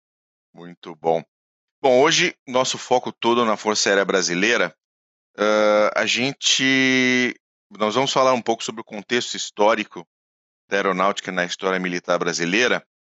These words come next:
mas antes eu queria um pouquinho a sua opinião num outro assunto, que é um assunto que às vezes desperta um pouco das paixões brasileiras,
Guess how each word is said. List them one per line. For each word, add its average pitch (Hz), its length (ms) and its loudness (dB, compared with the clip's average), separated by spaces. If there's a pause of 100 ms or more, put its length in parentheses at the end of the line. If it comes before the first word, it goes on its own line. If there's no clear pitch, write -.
(200)
mas 127 200 -2
antes 147 160 0
eu 160 60 -2
queria 147 280 0
um 151 60 -2
pouquinho 135 560 0
a 110 280 2
sua 127 200 -2
opinião 113 400 0
num 117 220 0
outro 127 260 0
assunto, 127 520 -4 (440)
que - 80 -18
é 165 40 2
um 165 200 4
assunto 151 420 -2
que 160 100 -6
às 123 180 4
vezes 127 360 0
desperta 123 560 0
um 110 60 -2
pouco 113 320 -4
das 101 400 2 (420)
paixões 131 840 2
brasileiras, 101 880 2